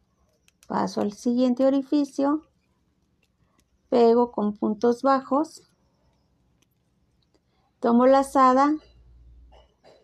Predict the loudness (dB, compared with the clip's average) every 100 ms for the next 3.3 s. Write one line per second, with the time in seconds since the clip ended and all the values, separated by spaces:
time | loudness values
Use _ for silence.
0 | _ -10 0 0 0 0 -2 -2 -2 -2
1 | 0 0 0 -2 -4 -4 0 2 2 0
2 | 0 -2 -2 -2 -2 2 0 0 -2 -2
3 | 0 0